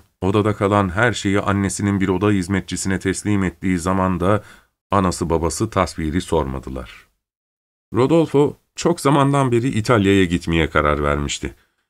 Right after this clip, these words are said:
İtalya'da bulunmuş olan babası, yalnız kendi yurtlarında olan efendi olan kimselerin efendi olmadıklarını, gurbette de efendi olmak gerektiğini söyleyerek Rodolfo'yu gitmeye kandırıyordu.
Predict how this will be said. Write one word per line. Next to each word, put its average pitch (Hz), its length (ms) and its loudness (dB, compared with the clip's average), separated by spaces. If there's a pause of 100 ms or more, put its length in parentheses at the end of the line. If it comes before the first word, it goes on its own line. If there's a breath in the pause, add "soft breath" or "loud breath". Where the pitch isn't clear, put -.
(140)
İtalya'da 131 540 2
bulunmuş 113 380 2
olan 98 280 4
babası, 87 460 0 (300)
yalnız 135 360 0
kendi 117 280 0
yurtlarında 104 580 2
olan 98 320 4
efendi 98 380 2
olan 98 280 4
kimselerin 92 600 2
efendi 87 360 0
olmadıklarını, 85 920 2 (340 soft breath)
gurbette 117 480 2
de 117 140 2
efendi 110 340 2
olmak 101 340 2
gerektiğini 92 520 2
söyleyerek 104 680 2 (320 soft breath)
Rodolfo'yu 113 560 4
gitmeye 95 460 2
kandırıyordu. 76 840 -2